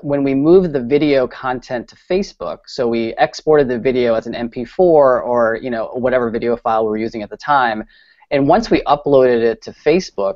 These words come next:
we saw so much more consumption of that video beyond a ten-second,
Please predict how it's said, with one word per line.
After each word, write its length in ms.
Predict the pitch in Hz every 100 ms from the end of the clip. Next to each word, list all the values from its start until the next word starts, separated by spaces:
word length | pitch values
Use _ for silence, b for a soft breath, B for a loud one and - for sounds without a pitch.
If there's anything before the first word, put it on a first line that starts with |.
| -
we 260 | 120 185
saw 420 | 208 - 143 120
so 420 | 104 - - 160 165
much 320 | 165 160 -
more 560 | 131 131 127 123 113 _
consumption 600 | - 120 - 127 120 123
of 140 | 110
that 180 | 104 92
video 580 | 110 117 123 135 151 165 b b b -
beyond 440 | 135 127 131 131
a 60 | 123
ten-second, 840 | - 123 117 - 117 127 117